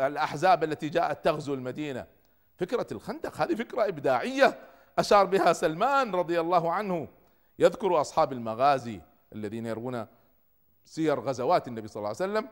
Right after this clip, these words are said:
قال سلمان رضي الله عنه للنبي: "إذا كنا بفارس،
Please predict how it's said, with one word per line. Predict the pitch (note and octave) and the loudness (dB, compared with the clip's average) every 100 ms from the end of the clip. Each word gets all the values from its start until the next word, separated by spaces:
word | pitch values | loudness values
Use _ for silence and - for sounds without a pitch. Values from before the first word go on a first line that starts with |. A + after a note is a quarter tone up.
| - _ _ _ _ _ _ _ _ _ _ _ _ _ _ _ | -18 _ _ _ _ _ _ _ _ _ _ _ _ _ _ _
قال | D3+ E3 D3 | 2 2 0
سلمان | - A#2+ A#2 F3 F3 C3 | -4 -10 -4 -2 -2 -4
رضي | A#2 A2+ A#2+ | -8 -6 -6
الله | C3 C#3 C3+ | -4 -2 -2
عنه | C#3 C3 | -4 -6
للنبي: | A#2 A2 G2+ D3+ D3 - _ _ _ _ _ _ _ - | -10 -10 -8 -8 -8 -12 _ _ _ _ _ _ _ -12
"إذا | A#2 G2+ F#2 F2 _ | -10 -8 -10 -14 _
كنا | D#3 C#3 A#2+ G2 | -14 -12 -10 -12
بفارس، | F2 F2+ A#2 B2 A#2 F#2+ - - | -12 -12 -6 -2 -2 -6 -14 -20